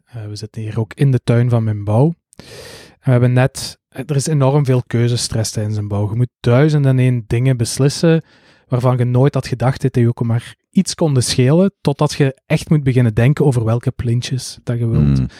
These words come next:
Speaker 1: welke kleine afwerkingsjes dat je wilt. Dus Excelletjes met honderden regels zijn voorbij gegaan, meetings met tientallen mensen, alles was klaar om te beginnen. We waren er volledig ready voor, alle beslissingen gemaakt, alles ingepland,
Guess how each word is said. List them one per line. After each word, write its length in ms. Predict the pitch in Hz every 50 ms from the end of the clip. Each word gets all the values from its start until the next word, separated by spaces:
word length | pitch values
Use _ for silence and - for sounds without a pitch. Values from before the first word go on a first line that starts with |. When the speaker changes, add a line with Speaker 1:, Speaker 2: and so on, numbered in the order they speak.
| - - -
Speaker 1:
welke 300 | - 123 123 - - -
kleine 280 | - 143 135 139 143 -
afwerkingsjes 840 | - 131 - - 123 117 120 - - 131 127 - - - 127 -
dat 160 | - 117 117 117
je 80 | 120
wilt. 280 | 117 120 123 131 - - _ _ - - - _ _
Dus 340 | - 127 - - - - _ _
Excelletjes 840 | _ - 143 - - - - 170 160 175 180 170 - 175 170 156 - -
met 180 | 139 123 -
honderden 460 | - 107 123 151 156 151 147 135 131
regels 380 | 117 117 120 135 139 147 135 -
zijn 180 | - 139 131 127
voorbij 340 | 123 117 - 120 120 123
gegaan, 420 | 127 127 120 117 123 120 123 127 120 - - - - _ _
meetings 600 | - 131 139 160 175 - - 170 160 156 - -
met 140 | 139 135 - _
tientallen 520 | - 160 156 160 156 - 160 139 135 127 120
mensen, 460 | 117 117 135 135 - - - 139 127 _ _ _ _ _ _
alles 300 | - 139 151 160 - -
was 200 | 147 131 - -
klaar 460 | - - 120 117 131 156 151 - - -
om 100 | 135 127
te 100 | - 135
beginnen. 380 | 117 117 104 113 117 156 175 - _ _ _ _ _ _ _
We 100 | - 127
waren 160 | 127 123 123
er 100 | 123 113
volledig 680 | 117 120 117 117 123 147 156 156 135 - - - - _ _ _
ready 380 | - 131 113 117 117 127 160 165
voor, 220 | 143 175 202 - -
alle 180 | 131 147 160
beslissingen 460 | 156 147 - - 165 151 - 160 139
gemaakt, 420 | 127 127 120 117 120 135 - _ -
alles 320 | - 143 156 160 147 -
ingepland, 720 | - 151 143 147 135 139 - - 131 135 143 143 - -